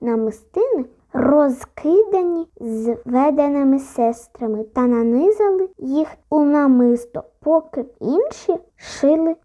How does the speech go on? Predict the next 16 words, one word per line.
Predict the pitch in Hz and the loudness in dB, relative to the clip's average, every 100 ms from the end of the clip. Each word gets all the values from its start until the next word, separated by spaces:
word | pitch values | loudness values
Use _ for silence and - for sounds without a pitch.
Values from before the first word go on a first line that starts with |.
| - | -4
бальну | 220 247 254 262 254 | 2 4 4 4 2
сукню. | 247 - 233 220 226 233 214 208 _ _ _ _ _ _ | -2 -2 0 0 -2 -6 -6 -8 _ _ _ _ _ _
Попелюшка | - 277 277 254 302 523 - 330 | -2 -2 2 2 4 2 0 -2
не | 285 285 | 0 0
знала, | 254 240 247 240 226 196 | 0 0 2 0 0 -2
що | 196 - 226 | -6 -4 -2
друзі | 208 247 427 - - _ - | 2 4 4 2 -8 _ -8
допомагають | 240 233 233 220 214 226 302 349 349 _ 240 | -6 -4 -2 -2 -2 0 2 0 -2 _ -12
їй. | 220 - _ _ - | -12 -14 _ _ -4
Бідоласі | 247 220 226 240 427 - 254 | -2 2 2 4 2 0 -4
було | 247 247 247 - _ - | 0 0 -2 -6 _ -4
сумно, | 349 440 320 - - | 0 0 0 -4 -2
адже | 262 262 240 240 | 2 2 0 0
вона | 220 220 233 359 539 - _ | 0 0 0 -2 -4 -10 _
втратила | 220 220 - 285 269 247 - 254 247 247 | -4 -2 4 4 6 2 2 2 4 4
надію | 240 226 214 277 494 539 | 4 2 4 6 6 4